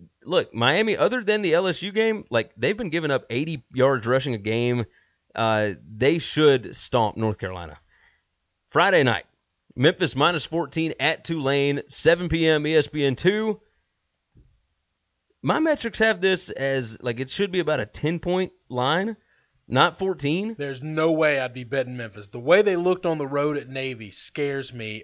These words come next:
Speaker 2: on, is this team gonna travel well?
Speaker 1: Well, the, the issue is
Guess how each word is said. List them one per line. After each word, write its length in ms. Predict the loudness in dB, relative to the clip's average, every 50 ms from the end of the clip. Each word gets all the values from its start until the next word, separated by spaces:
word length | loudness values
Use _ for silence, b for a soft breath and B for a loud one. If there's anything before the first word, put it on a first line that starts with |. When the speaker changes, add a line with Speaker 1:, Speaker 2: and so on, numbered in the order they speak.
| -14 -12
Speaker 2:
on, 180 | -12 -10 -8 -8
is 220 | -8 -8 -8 -8
this 140 | -8 -8 -8
team 240 | -8 -8 -8 -8 -8
gonna 160 | -8 -10 -10
travel 400 | -6 -4 -4 -4 -4 -6 -8 -14
well? 320 | -12 -12 -12 -14 -18 -16 -6
Speaker 1:
Well, 200 | -2 0 0 0
the, 240 | 0 -2 -2 -4 -4 -4
the 260 | -6 -6 -4 -2 -2
issue 360 | -2 -2 -4 -6 -6 -6 -4 -2
is 460 | 2 4 4 4 4 4 2 -2